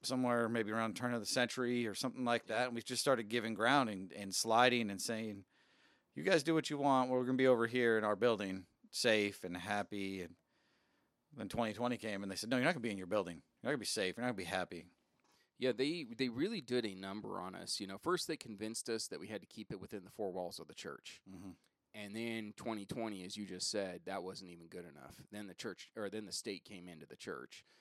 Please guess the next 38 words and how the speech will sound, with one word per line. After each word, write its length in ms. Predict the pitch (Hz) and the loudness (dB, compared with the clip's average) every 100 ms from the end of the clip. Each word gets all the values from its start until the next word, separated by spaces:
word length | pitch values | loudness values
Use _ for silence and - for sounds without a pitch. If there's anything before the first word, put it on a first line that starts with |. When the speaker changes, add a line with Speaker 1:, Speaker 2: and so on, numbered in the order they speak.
| _ - | _ -10
Speaker 2:
And 160 | 104 | -8
I, 40 | 107 | -6
and 120 | 120 113 | -6 -4
I 80 | |
love, 500 | 110 110 139 156 123 101 | -6 0 4 6 4 0
you 100 | 107 | -8
know, 140 | 101 | -6
this, 260 | 95 95 - | -6 -6 -8
you 140 | 107 107 | -6 -6
know 140 | 101 | -6
how 120 | 87 85 | -6 -8
I 80 | |
feel 260 | 82 85 80 | -10 -8 -8
about 200 | 85 73 | -8 -8
the 60 | - | -6
separation 520 | 78 71 71 - - | -8 -8 -12 -14 -18
of 80 | - | -16
church 220 | - - | -16 -14
and 80 | 67 | -14
state. 280 | - - - | -12 -14 -16
Like, 120 | 64 - | -18 -10
show 200 | - 110 | -4 -2
me 140 | 110 | -2
where 220 | 101 98 | -4 -4
in 80 | 101 | -4
the 60 | 98 | -6
Constitution 840 | 92 98 - - 85 - 80 90 _ 131 | -10 -10 -14 -12 -12 -10 -14 -14 _ -6
Speaker 1:
Mm-hmm. 380 | 135 120 127 | -4 -2 -2
Speaker 2:
it 60 | 147 | -4
even 180 | 110 107 | -8 -8
says 300 | - 85 80 | -6 -6 -8
that. 240 | 80 80 - _ _ _ | -8 -12 -12 _ _ _
And 180 | 80 82 | -20 -14
good 120 | 104 | -14
luck, 300 | 95 90 90 - | -8 -8 -8 -6
happy 220 | 87 87 | -6 -6
hunting. 380 | 98 90 92 85 - _ _ - | -12 -14 -12 -16 -16 _ _ -10
Although, 420 | 117 110 117 107 | 0 0 2 0